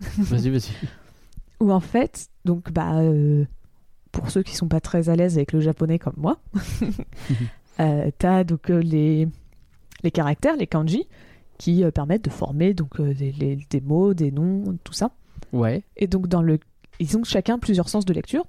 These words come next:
Speaker 2: Donc dans le cas de Chihiro, c'est, c'est plusieurs caractères, donc plusieurs kanji. Donc il y a soit, euh, le premier caractère, donc c'est sen,
Speaker 1: Ouais.
Speaker 2: comme, euh, comme,
Speaker 1: C'est,
Speaker 2: c'est pour ça qu'elle s'appelle
Speaker 1: c'est comme
Speaker 2: sen
Speaker 1: ça qu'elle va
Speaker 2: kanji.
Speaker 1: s'appeler, ouais, bien sûr.
Speaker 2: Ou alors c'est shi,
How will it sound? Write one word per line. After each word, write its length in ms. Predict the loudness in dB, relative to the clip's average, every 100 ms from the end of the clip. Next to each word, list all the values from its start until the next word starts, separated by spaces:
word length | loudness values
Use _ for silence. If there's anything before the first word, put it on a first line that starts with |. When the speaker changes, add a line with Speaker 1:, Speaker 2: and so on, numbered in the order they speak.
| -4
Speaker 2:
Donc 140 | -2
dans 100 | 2
le 120 | 2 2
cas 220 | 2 0
de 420 | 0 2 4 2
Chihiro, 500 | 0 2 2 2 -4 -8 -18
c'est, 840 | -10 -2 2 2 2 2 0 -2 -6 _ _ -18
c'est 200 | -6 -6
plusieurs 420 | -2 0 0 0
caractères, 400 | -2 -2 0 0
donc 140 | 0 -2
plusieurs 320 | 0 0 -2
kanji. 380 | -6 -4 -4 -6 -10 -20 -20 -20 -6
Donc 180 | -4 0
il 40 |
y 40 | 0
a 40 |
soit, 400 | 0 2 2 0 -8 _ _ 0
euh, 520 | 0 0 -4 -8 -8 -10 -14 -20 -20 _ 0
le 160 | 0
premier 300 | 2 0 0
caractère, 520 | 2 2 2 2 0 0
donc 140 | -4
c'est 140 | -4
sen, 240 | -2 -2 -2 -4 -8 -16 -18 -2
Speaker 1:
Ouais. 200 | 0 0
Speaker 2:
comme, 180 | 0 -2
euh, 320 | -2 -2 -2 -4
comme, 160 | -4 -4
Speaker 1:
C'est, 80 | -4 -4
Speaker 2:
c'est 60 |
pour 100 | -4
ça 120 | -2 0
qu'elle 100 | 0
s'appelle 240 | -2 0
Speaker 1:
c'est 60 | 0
comme 20 |
Speaker 2:
sen 80 | 0
Speaker 1:
ça 40 |
qu'elle 140 | 0 -2
va 60 |
Speaker 2:
kanji. 80 | -2
Speaker 1:
s'appeler, 260 | -4 -2 0
ouais, 100 | 0
bien 100 | -2
sûr. 160 | -4 -6 _ -20 _ _ _ _ _
Speaker 2:
Ou 120 | 2 4
alors 220 | 4 2
c'est 180 | 0 0
shi, 280 | 0 -4